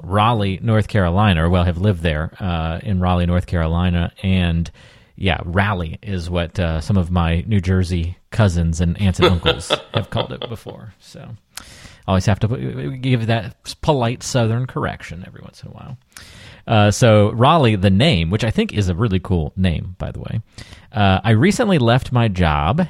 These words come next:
Speaker 1: and am rolling my four oh three B into my I R A."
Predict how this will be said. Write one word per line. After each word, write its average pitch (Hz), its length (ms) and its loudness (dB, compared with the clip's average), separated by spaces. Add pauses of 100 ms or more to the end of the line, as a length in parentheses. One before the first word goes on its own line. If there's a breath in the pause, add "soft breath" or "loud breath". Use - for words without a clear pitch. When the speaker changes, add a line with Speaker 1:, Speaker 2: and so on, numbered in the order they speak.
(120)
Speaker 1:
and 110 380 2
am 107 240 4
rolling 185 440 4
my 156 200 2
four 170 440 0
oh 156 140 4
three 135 380 -4
B 95 560 -2
into 120 500 0
my 92 300 2
I 90 260 0
R 78 240 -2
A." 69 240 -8